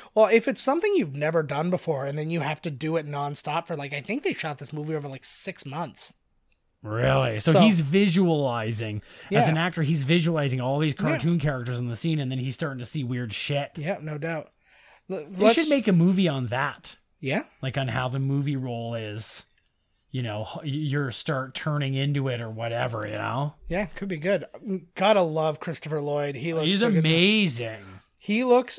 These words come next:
Speaker 1: and what's really crazy, okay, because, so Robert Zemeckis did this. Robert Zemeckis produced Frighteners. The guy in Frighteners reminds me a lot of this character, the bad guy. "My body is a roadmap of pain."
Speaker 2: <sighs> Frighteners
Speaker 1: That
Speaker 2: is a killer movie.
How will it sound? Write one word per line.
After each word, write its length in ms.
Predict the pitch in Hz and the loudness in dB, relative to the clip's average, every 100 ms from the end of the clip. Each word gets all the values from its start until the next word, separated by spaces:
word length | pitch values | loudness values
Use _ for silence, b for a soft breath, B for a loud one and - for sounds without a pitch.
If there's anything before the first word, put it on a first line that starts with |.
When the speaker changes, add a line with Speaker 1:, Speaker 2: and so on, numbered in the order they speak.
| - | -4
Speaker 1:
and 300 | 180 180 190 | 0 0 2
what's 180 | 202 196 | 2 2
really 260 | 208 233 | 2 2
crazy, 440 | 220 214 196 190 170 | 2 0 0 0 -2
okay, 260 | 160 180 | -2 -4
because, 600 | 175 165 170 160 156 - - b b b - | -2 -4 -4 -4 -6 -12 -18 b b b -4
so 140 | 185 | 0
Robert 300 | 180 196 196 | 4 4 2
Zemeckis 540 | 196 190 165 185 - | -2 -4 -4 -6 -6
did 220 | - 175 156 | -2 0 0
this. 380 | 160 165 - b b _ | -2 -4 -10 b b _
Robert 220 | 165 170 | -2 -2
Zemeckis 400 | 165 175 165 160 | -2 -4 -4 -8
produced 400 | - 165 175 - | -6 -2 -2 -2
Frighteners. 540 | 165 151 156 185 202 - B - | -4 -6 -4 -4 -4 -8 B -4
The 140 | 180 | -2
guy 240 | 151 180 | 0 4
in 160 | 202 190 | 4 2
Frighteners 560 | - 185 165 175 139 156 | 0 -2 0 -2 -4 -4
reminds 360 | 151 156 160 | -4 -2 -2
me 100 | 170 | 0
a 80 | 151 | 0
lot 360 | 151 156 156 156 | 0 2 2 2
of 100 | 143 | -2
this 160 | 143 | -8
character, 480 | - 160 147 - 147 | -6 -4 -4 -6 -6
the 120 | 143 | -4
bad 260 | 135 147 151 | -2 -2 -2
guy. 140 | 143 | -2
"My 140 | 156 165 | 0 0
body 420 | 175 170 147 156 | 2 2 0 -4
is 160 | 151 | -2
a 20 | 160 | 0
roadmap 540 | 170 165 147 143 143 | 0 0 0 -2 -2
of 140 | 156 - | -6 -6
pain." 760 | 151 151 151 143 131 127 120 | -4 -2 -2 -4 -8 -12 -12
Speaker 2:
<sighs> 380 | 175 143 113 - | -12 -14 -16 -10
Frighteners 220 | 160 190 | -8 -2
Speaker 1:
That 120 | 165 | 0
Speaker 2:
is 60 | 127 | -2
a 40 | |
killer 280 | - 151 147 | -4 0 0
movie. 320 | 139 131 127 | 0 0 -2